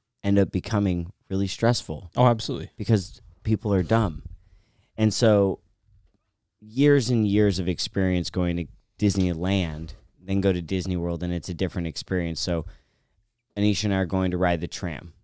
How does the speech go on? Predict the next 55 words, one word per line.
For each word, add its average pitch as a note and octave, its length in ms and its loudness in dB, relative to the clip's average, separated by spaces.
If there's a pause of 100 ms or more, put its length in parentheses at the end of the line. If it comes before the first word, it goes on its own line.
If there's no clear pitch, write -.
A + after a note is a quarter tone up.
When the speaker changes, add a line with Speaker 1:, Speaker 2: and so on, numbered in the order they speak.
(140)
Speaker 1:
We F#2+ 100 -4
go G2 160 2
to E2+ 200 0
Hollywood A2 440 2
Studios F2 600 -2
one E2+ 160 -4
morning, D#2 420 -8 (580)
then D#2+ 120 -14
we D#2+ 100 -10
go E2 140 -8
and E2 100 -6
catch - 260 -6
the F2+ 80 -12
tram F2 260 -4
in F2 40 -4
the E2+ 80 -6
afternoon. D#2+ 420 -8
We're D#2 120 -8
gonna E2 140 -6
go D#2+ 120 -4
get D2+ 220 -8
lunch D2+ 260 -10
and - 80 -12
then D#2+ 60 -8
go D#2 160 -8
to D#2 60 -6
another C#2+ 280 -10
park. - 260 -12 (1160)
<clears throat> F3 80 -6 (800)
Well, F#2+ 400 4 (200)
you F2 100 -6
hop G#2+ 220 2
on B2 140 4
the B2+ 60 2
tram, F2+ 460 0
and D#2+ 100 -4
it E2 120 -6
takes E2+ 280 -6
you E2+ 120 0
all, E2 180 -2
to F#2 100 -4
all E2+ 140 2
these D#2+ 220 -6
different E2+ 320 -6
sections D#2 400 -8
of C2+ 100 -10
the C#2 80 -12
parking C#2+ 400 -8
lot, G#1+ 220 -12
so - 100 -12
you D2+ 60 -6
don't D#2 100 -4
have D2+ 140 -8
to D2+ 100 -6
walk. C2 400 -8